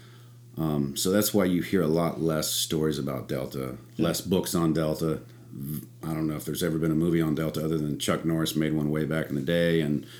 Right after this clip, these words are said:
Speaker 1: there was a T V show,
Speaker 2: <laughs>
Speaker 1: which is kinda way off, you know, the Delta Force back in the day. Um,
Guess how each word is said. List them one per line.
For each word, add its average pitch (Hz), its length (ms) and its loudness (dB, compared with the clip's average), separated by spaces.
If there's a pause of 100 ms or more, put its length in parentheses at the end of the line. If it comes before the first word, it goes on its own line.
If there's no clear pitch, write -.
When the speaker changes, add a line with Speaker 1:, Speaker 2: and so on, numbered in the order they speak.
(100)
Speaker 1:
there 85 80 0
was 80 80 2
a 76 60 -2
T - 180 0
V 85 160 2
show, 78 640 2 (480)
Speaker 2:
<laughs> - 540 -12
Speaker 1:
which 85 180 0
is 80 100 -2
kinda 71 220 0
way 80 260 2
off, 76 380 0
you 76 60 2
know, 78 200 0
the 73 100 0
Delta 73 220 -2
Force 69 260 -4
back 71 240 -2
in 67 60 -2
the 67 60 -2
day. 71 340 -2
Um, 76 360 -2